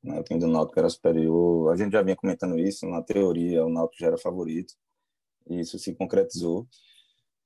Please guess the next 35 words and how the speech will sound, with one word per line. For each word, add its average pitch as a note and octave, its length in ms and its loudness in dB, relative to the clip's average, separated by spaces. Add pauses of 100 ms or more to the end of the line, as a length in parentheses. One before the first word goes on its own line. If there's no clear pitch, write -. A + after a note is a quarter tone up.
É, D#2 720 -6 (480)
eu F#2+ 160 0
acho G2+ 200 -2
que G2 440 -6 (380)
o E2+ 60 -10
Náutico F#2+ 260 -2
não B2 160 -4
fez A#2+ 280 -4
muito A2+ 200 -8
esforço F#2+ 520 -4
hoje F#2+ 200 -2
pra F2+ 140 -2
ganhar E2+ 200 -2
do E2 60 -8
Santa E2 240 0
Cruz. E2 460 -4 (140)
Jogou F2 400 -2
tranquilo, F2+ 960 0
jogou F2 200 -2
sem F2+ 160 -6
fazer E2 440 -2
muito E2+ 180 -4
esforço, F#2 640 -2
até - 240 2
com - 100 -2
alguns G#2+ 240 -2
jogadores F#2 540 0
nem A2 160 -6
aparecendo G2 520 -6
pro F#2 160 -4
jogo F2 200 -4
direito, D#2+ 420 -4
o D#2+ 40 -6
Náutico D2 240 -8
conseguiu D#2 600 -6